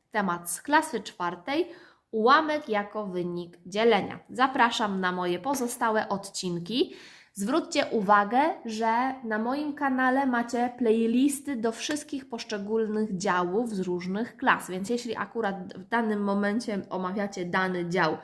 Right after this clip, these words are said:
w szkole, tak jak teraz na przykład macie ułamki zwykłe,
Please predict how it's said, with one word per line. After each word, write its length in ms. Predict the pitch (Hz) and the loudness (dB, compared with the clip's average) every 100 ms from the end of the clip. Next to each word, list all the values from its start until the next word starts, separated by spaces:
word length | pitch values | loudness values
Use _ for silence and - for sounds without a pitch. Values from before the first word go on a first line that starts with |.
| - - - _ | -14 -20 -20 _
w 60 | |
szkole, 340 | - 226 202 208 285 349 - _ | -8 2 6 8 6 4 -8 _
tak 160 | 214 | -6
jak 180 | 202 202 | -4 -6
teraz 300 | - 214 202 | -2 0 0
na 100 | 196 | -4
przykład 320 | 196 196 190 | -8 -10 -8
macie 320 | 196 185 - - | -6 -8 -8 -4
ułamki 520 | - 262 247 247 233 | 2 4 4 2 -2
zwykłe, 380 | 220 233 262 | 0 -2 2